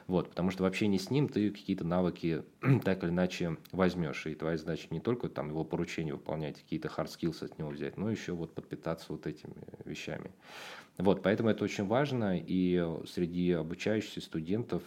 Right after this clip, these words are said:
э, там, те, особенно кто принимает участие в различных научных конференциях, наставничество очень хорошо должно быть выстроено и развито.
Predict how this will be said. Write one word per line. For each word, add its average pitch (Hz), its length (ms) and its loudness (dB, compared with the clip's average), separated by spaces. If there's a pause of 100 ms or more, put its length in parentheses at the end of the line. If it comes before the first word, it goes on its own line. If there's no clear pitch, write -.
э, 78 540 -2 (120)
там, 50 560 -8 (120)
те, 87 120 -2
особенно 80 320 -4
кто 82 200 -8
принимает 85 380 -4
участие 80 380 -6
в - 20 -8
различных 80 440 -6
научных 92 400 -4
конференциях, 80 800 -4
наставничество 82 600 -6
очень 73 300 -6
хорошо 73 380 -8
должно 76 320 -6
быть 71 200 -8
выстроено 85 440 -2
и 78 40 -2
развито. 78 500 -2